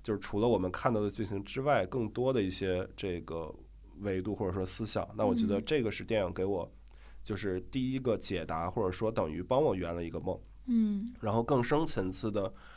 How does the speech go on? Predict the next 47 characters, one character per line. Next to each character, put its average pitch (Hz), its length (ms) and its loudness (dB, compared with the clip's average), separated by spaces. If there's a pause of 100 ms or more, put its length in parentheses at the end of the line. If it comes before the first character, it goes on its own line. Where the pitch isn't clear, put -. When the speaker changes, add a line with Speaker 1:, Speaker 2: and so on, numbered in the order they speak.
(200)
Speaker 1:
我 98 160 0
就 110 160 2
是 110 140 2
在 120 180 2
看 - 180 0
到 135 60 6
后 - 180 0
半 120 180 6
部 113 120 2
分 107 100 2
的 98 80 2
时 95 160 -4
候， 98 80 0
我 87 120 0
就 113 120 -4
一 117 120 -2
直 110 100 -4
在 110 160 2
思 131 240 -2
考， 113 180 2
其 - 200 -4
实 135 160 2
我 113 180 2
们 - 160 -4
这 131 120 0
一 131 60 2
代 113 160 4
人 95 220 2
会 131 180 -2
错 143 240 0
过 120 140 4
了 104 80 4
很 85 220 -4
多， 113 280 2 (420)
呃， 95 200 -2
很 107 220 0
好 113 200 2
的 92 120 0
内 117 100 4
容 107 180 4
形 95 220 -2
式， 104 220 -4
它 113 180 -2
的 101 180 2
一 92 80 -2
个 92 220 0
发-， 117 220 2